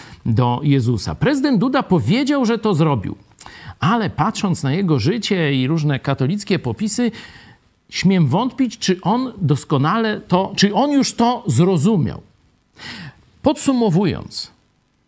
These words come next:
pastor Skrzypkowski zrobił to, co trzeba. W liście do Koryntian drugim znajdujemy: „Dlatego już odtąd nikogo nie znamy według ciała”.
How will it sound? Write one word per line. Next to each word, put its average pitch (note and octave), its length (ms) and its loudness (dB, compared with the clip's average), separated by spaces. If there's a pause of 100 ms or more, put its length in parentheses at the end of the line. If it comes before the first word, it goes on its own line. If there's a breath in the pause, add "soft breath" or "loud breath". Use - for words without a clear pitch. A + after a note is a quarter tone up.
(500)
pastor F#3+ 500 0 (240)
Skrzypkowski A3 720 0
zrobił G3 520 2
to, G3+ 160 0
co F3+ 160 0
trzeba. D3 400 0
W A2 60 0
liście G#3 260 0
do G3 120 2
Koryntian F3+ 560 2
drugim G3+ 380 2
znajdujemy: E3 720 2
„Dlatego D#3+ 480 0
już C4+ 180 0
odtąd C4 500 0
nikogo D4 520 2
nie D#4 200 0
znamy C4+ 420 2
według B3+ 420 0
ciała”. - 420 -2